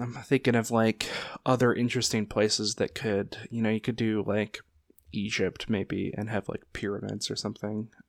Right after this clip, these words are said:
Um, I don't know if there are other, like, interesting skylines or stadiums or architectural features that, like, would be really, <sighs> maybe I'll, I think I wanna try to do something in the U S.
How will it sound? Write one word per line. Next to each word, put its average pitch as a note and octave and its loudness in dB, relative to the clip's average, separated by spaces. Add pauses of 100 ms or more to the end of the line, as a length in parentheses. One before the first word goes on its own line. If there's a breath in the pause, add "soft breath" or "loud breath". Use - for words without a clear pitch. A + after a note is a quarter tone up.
Um, A2 -2 (960)
I C#3+ 2
don't D3 10
know A#2 8 (160)
if A#2 4
there A2+ 6
are - 6
other, G#2+ 2
like, G2+ -2 (1120)
interesting A#2 2
skylines G#2+ 4
or G#2+ -6
stadiums G#2 2 (100)
or G#2+ -4 (880)
architectural A2+ 2
features G#2 -2
that, - -2
like, - -2
would G#2 -2
be G#2 -6
really, - -2 (240)
<sighs> - -8
maybe D#3 4
I'll, A#3+ 6 (580 loud breath)
I C3+ 8
think F3+ 8
I G#3 12
wanna D#3 10
try A#2 6
to G#2+ 2
do G#2+ 0
something G#2 2
in G2 0
the E2 -4
U C2 2
S. - 2